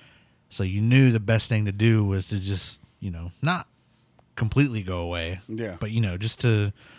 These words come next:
Speaker 1: we can't be around each other. I mean, we can, but not in this relationship type of deal,
Speaker 2: Mm-hmm.
Speaker 1: you know? So not a lot of people catch that, you know, they still will be with that person because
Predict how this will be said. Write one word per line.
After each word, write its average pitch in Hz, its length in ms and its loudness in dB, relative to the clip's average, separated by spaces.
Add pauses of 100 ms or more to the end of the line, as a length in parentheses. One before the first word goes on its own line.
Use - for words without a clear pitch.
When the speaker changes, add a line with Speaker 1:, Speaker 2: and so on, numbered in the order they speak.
(580)
Speaker 1:
we 107 100 0
can't 117 400 0 (420)
be 113 240 6
around 107 320 4
each 98 160 -4
other. 90 380 -6 (340)
I 143 60 0
mean, 175 180 8
we 156 100 4
can, 147 340 4
but 110 160 0
not 123 240 0 (100)
in 113 200 0
this 107 200 -4
relationship 104 720 -2
type 101 240 -6
of 95 120 -6 (380)
deal, 101 300 -2 (120)
Speaker 2:
Mm-hmm. 110 260 -8 (400)
Speaker 1:
you 98 120 -2
know? 92 200 -2
So 101 200 -4
not 123 200 0
a - 20 -2
lot 160 120 -2
of 147 60 -4
people 135 340 -2
catch 131 280 -2
that, 87 240 -8 (160)
you 104 100 -6
know, 101 160 2
they 110 140 4
still 120 680 4 (680)
will 104 520 2 (440)
be 117 160 6
with 107 180 4
that 107 200 -6
person 101 560 -2 (440)
because 107 500 0